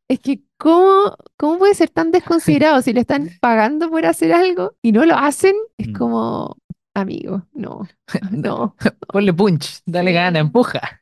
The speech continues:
Speaker 2: <laughs>
Speaker 1: Sí, sí. Es como, de verdad, hay personas que están de-, están perdiendo su tiempo haciendo algo y tú, en verdad, estás ahí sentado haciendo nada,
Speaker 2: Mm,
Speaker 1: y, y te
Speaker 2: cierto.
Speaker 1: están pagando por eso, siendo que hay tantas personas que necesitan a lo mejor ese ingreso,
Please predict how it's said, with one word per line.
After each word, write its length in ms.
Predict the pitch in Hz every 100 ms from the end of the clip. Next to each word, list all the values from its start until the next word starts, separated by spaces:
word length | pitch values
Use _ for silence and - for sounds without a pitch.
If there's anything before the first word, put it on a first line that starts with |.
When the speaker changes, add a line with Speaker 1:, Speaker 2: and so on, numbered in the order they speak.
| _
Speaker 2:
<laughs> 400 | 175 202 - 180
Speaker 1:
Sí, 80 | - _ _
sí. 220 | 202 165 _ _ _
Es 140 | 214 -
como, 420 | 233 220 208 208 _ _
de 140 | 180 202
verdad, 540 | 202 196 233 254 262
hay 140 | 247 226
personas 420 | 220 - 233 247
que 120 | 226
están 240 | - 226
de-, 260 | 226 233 - _
están 200 | 220 208
perdiendo 380 | 202 220 220
su 160 | 226 185
tiempo 380 | 175 196 240 269
haciendo 360 | 269 254 247
algo 260 | 233 254 254
y 40 | 240
tú, 280 | 226 226 220
en 120 | 208
verdad, 640 | 196 196 220 233 240 240 226 _
estás 340 | 226 - 214 226
ahí 260 | 220 233
sentado 680 | 226 208 - 214 226 226 220
haciendo 420 | 220 220 220 220
nada, 300 | 185 180 240 440 523 -
Speaker 2:
Mm, 220 | 151 127 101 -
Speaker 1:
y, 60 | 247
y 40 |
te 60 | 117
Speaker 2:
cierto. 180 | 143 226
Speaker 1:
están 180 | 247 233
pagando 360 | 233 233 277
por 140 | 247 220
eso, 320 | 269 359 403
siendo 280 | - 233 233
que 60 | 233
hay 80 | 220
tantas 200 | 247 269
personas 400 | - 240 269 269
que 140 | 240
necesitan 520 | 233 208 240 214 269
a 40 | 247
lo 80 | 240
mejor 220 | 240 254
ese 180 | 262 240
ingreso, 640 | 208 247 294 - 294